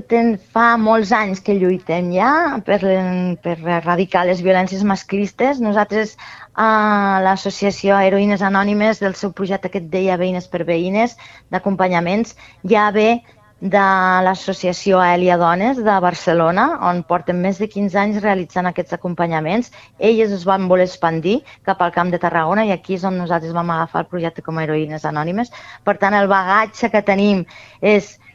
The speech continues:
ah, de fa un parell o tres d'anys. Fa, hem fet un, hem realitzat més de cinquanta acompanyaments. Vull dir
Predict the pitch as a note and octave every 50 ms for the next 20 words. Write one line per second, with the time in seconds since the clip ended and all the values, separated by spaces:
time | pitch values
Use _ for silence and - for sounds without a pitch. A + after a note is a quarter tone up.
0 | - - - - D3+ E3+ F#3 F#3+ F#3 F3+ F3 F3 E3+ E3+ F3 E3+ F3+ E3+ - F#3+
1 | F#3+ F#3+ F#3+ F3 - F#3 F3+ F3+ F3 F3 - E3 E3+ E3+ D3 D3 D#3+ G#3+ C4 C#4
2 | - - - - G3 F#3 F#3 F3+ F3+ E3+ A#2 - F#3 F3 - F#3 F3+ - F3+ F3+
3 | F#3 F3+ F3 E3+ E3 D#3 E3+ F3+ E3+ F#3 F3+ E3+ D#3+ - F#3 E3+ - F3+ F3 E3+
4 | - D#3+ - - F3+ E3 - F3 E3+ F3 E3 E3+ E3+ D#3+ D#3+ D#3 D3+ D3 D3 -
5 | - _ _ - _ _ _ - E3 - - F#3+ E3+ - F3+ E3+ E3 D3 D3+ D#3
6 | F#3+ A#3+ D4+ D#4+ - - - - _ _ _ _ _ _ _ _ _ _ _ _
7 | _ - E3 G3+ F#3+ F3+ F3+